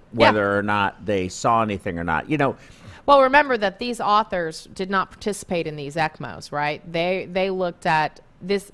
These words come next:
Speaker 1: the data was collected prospectively, but they
Speaker 2: Yes.
Speaker 1: looked at it retrospectively.
Speaker 2: Right,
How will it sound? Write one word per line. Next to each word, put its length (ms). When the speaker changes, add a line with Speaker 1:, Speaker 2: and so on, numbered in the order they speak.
Speaker 1:
the 160
data 380
was 140
collected 640
prospectively, 760
but 220
they 120
Speaker 2:
Yes. 60
Speaker 1:
looked 260
at 140
it 120
retrospectively. 680
Speaker 2:
Right, 300